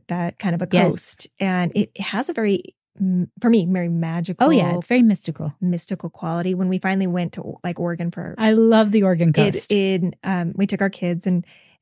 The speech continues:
Speaker 1: there was fog up in the mountains. And I'd
Speaker 2: Yes.
Speaker 1: always tell them that's where the unicorns live.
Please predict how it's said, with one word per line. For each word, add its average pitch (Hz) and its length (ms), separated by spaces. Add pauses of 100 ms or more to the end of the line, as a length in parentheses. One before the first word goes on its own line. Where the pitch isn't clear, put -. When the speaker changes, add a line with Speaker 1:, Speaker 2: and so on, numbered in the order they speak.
(120)
Speaker 1:
there 196 180
was 190 200
fog 190 440
up 180 80
in 196 40
the 180 80
mountains. 170 420
And 190 100
I'd 180 40
Speaker 2:
Yes. - 100
Speaker 1:
always 196 300
tell 185 200
them 175 120
that's - 200
where 180 80
the 170 80
unicorns 185 600
live. 202 280